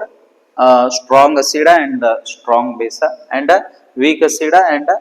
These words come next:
weak base. Next one, uh, ಈ ಟೈಪ್, uh, acids, uh, ಒಳಗಡೆ ಕಲ್ತಿದ್ವಿ. ಎಸ್, uh, ಇನ್ನ ಈಗ acids,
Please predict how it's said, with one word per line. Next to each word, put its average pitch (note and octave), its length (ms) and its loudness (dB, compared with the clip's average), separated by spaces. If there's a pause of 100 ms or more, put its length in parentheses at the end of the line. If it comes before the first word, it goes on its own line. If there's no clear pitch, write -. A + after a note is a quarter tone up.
(140)
weak B2+ 340 0
base. A2 240 -2 (640)
Next F3+ 180 0 (100)
one, F3 120 0
uh, G3 80 2 (280)
ಈ - 20 2 (160)
ಟೈಪ್, E3 320 2
uh, - 40 2 (380)
acids, F3+ 340 -2 (180)
uh, - 20 6 (240)
ಒಳಗಡೆ C3+ 300 -2 (100)
ಕಲ್ತಿದ್ವಿ. C3 480 -2 (320)
ಎಸ್, C#3+ 120 0 (100)
uh, - 20 6 (180)
ಇನ್ನ F#3+ 180 0 (680)
ಈಗ E3 100 4 (560)
acids, G3 400 -2